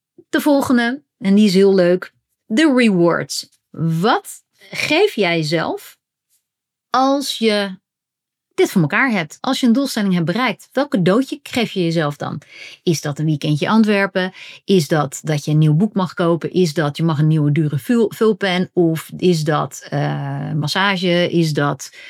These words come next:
een, eh, een, een retreat naar Portugal? Weet ik veel wat je wil.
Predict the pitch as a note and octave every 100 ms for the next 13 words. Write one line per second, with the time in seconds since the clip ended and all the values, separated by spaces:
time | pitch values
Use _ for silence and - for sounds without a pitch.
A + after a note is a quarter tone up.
0 | - - - D3 D3 D3 D3 D3 C#3 -
1 | D3 C3+ - C3+ B2 A#2+ C#3 D#3 D#3+ -
2 | G#3 A#3 G#3 E3 C#3+ - A#3+ A3+ F3+ G3
3 | E3 E3+ D3+ - - - F3 F3 F3 E3
4 | D#3+ D#3